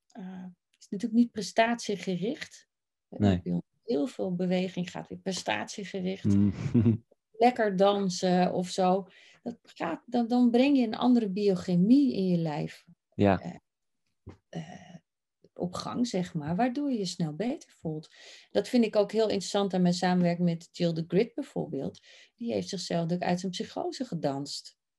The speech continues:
Speaker 2: Oh, wauw.
Speaker 1: Ik heb echt altijd, als ik kijk naar hun werk, dus van Jill, eh, Jill en Wesley, eh, die, ehm,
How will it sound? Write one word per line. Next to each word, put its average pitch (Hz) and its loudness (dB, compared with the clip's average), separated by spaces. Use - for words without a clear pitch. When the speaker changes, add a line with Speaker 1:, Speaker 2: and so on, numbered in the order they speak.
Speaker 2:
Oh, 110 2
wauw. 98 0
Speaker 1:
Ik - -14
heb 240 -6
echt 240 2
altijd, 262 2
als - -2
ik - -10
kijk 220 4
naar 208 0
hun 208 2
werk, 226 2
dus 233 -6
van 190 -4
Jill, 196 2
eh, 202 -4
Jill 196 0
en 180 0
Wesley, 247 -2
eh, 220 -10
die, 190 -4
ehm, 190 -6